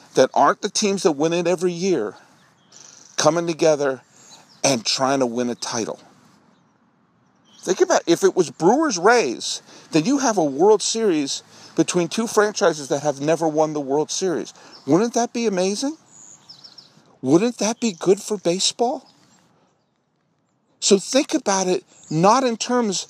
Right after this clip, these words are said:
of how we have been categorizing what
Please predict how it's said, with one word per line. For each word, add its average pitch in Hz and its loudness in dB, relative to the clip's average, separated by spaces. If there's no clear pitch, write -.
of 165 2
how 185 -2
we 175 -2
have 156 -6
been 170 0
categorizing 135 0
what 147 4